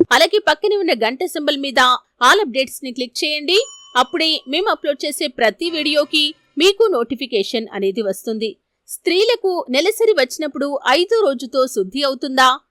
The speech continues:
ఐదో రోజు నుంచి వారు పూజలు చేసుకోవచ్చా, దీపారాధన కావచ్చు, మౌనవ్రతం కావచ్చు, దానం కావచ్చు,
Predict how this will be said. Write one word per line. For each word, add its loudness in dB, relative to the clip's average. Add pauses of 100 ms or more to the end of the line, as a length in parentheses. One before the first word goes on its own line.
(160)
ఐదో 0
రోజు -6
నుంచి -4
వారు 2
పూజలు -2
చేసుకోవచ్చా, 0 (360)
దీపారాధన 2
కావచ్చు, -2
మౌనవ్రతం 2
కావచ్చు, 0
దానం -2
కావచ్చు, 0